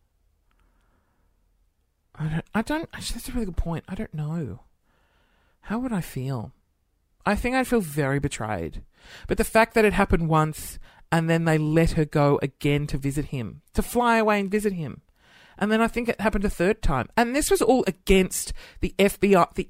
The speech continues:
F B I who got involved in her first disappearance said, "You are to never see him again. You never, ever talk or communicate with him." And they did. And they fell back into his manipulation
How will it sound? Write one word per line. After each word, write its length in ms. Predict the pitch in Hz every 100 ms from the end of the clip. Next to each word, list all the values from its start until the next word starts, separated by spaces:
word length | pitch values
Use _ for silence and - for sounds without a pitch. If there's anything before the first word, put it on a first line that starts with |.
| -
F 260 | 262 302 -
B 200 | 247 220
I 380 | 190 160 123
who 120 | 196 196
got 160 | 175
involved 380 | 170 165 165 165
in 80 | 165
her 80 | 160
first 260 | 151 156
disappearance 460 | 175 - 160 147 -
said, 260 | 160 147 - - - -
"You 280 | 135 175 190
are 80 | 160
to 140 | 151
never 580 | 147 160 156 175 170 156
see 240 | - 151
him 160 | 143 143
again. 400 | 131 123 110 120 - - -
You 220 | - 160 -
never, 640 | 160 170 180 180 175 170 - _
ever 380 | 180 175 170 160 -
talk 480 | - 208 214 208 -
or 80 | 175
communicate 680 | 165 156 151 156 - 139 -
with 140 | 147
him." 320 | - 143 117 - - - - - -
And 300 | 180 214 226 - _ _ - - _ _ 175 - _ -
they 160 | 175
did. 480 | 196 208 269 320 190 -
And 120 | 190
they 80 | 190
fell 220 | - 190
back 380 | 185 170 156 -
into 180 | 170 185
his 280 | 180 175 190
manipulation 880 | 175 185 202 175 220 - 254 143